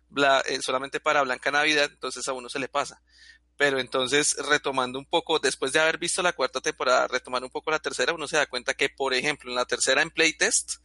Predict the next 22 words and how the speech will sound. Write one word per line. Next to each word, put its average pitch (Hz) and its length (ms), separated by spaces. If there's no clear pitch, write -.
eh, 131 600
el, 123 320
el 131 140
protagonista 123 540
pudo 143 280
haber 143 180
sido 143 240
de 147 120
pronto 123 500
una 139 200
cookie, - 380
¿sí? 202 200
Que, 139 280
que - 120
como 131 180
le 127 80
decía, 127 240
me 139 160
lo 131 200
comentaba 123 420
Cero 160 200
Uno, 143 280